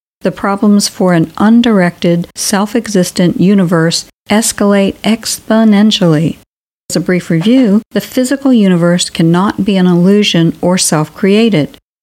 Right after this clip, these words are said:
Those ideas are fatally flawed logically. Empirical observations of the universe are inconsistent with the idea that the universe is eternal or self-existent. So the only remaining explanation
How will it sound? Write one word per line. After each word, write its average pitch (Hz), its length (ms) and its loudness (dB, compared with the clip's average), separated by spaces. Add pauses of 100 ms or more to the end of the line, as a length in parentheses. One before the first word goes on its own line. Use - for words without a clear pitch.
(140)
Those 190 240 0
ideas 185 500 0
are 190 80 2
fatally 196 600 0
flawed 170 640 -2 (100)
logically. 170 680 -2 (460)
Empirical 233 640 -2
observations 185 800 0
of 175 120 0
the 170 100 0
universe 170 580 0
are 165 180 -2
inconsistent 175 840 -2
with 185 200 -2
the 196 120 2
idea 196 360 2
that 214 160 -2
the 202 80 -2
universe 226 680 2
is 180 200 -2
eternal 202 560 0
or 190 120 0
self-existent. 156 840 -4 (340)
So - 180 -4
the 196 160 0
only 240 400 2
remaining 196 640 0
explanation 170 920 0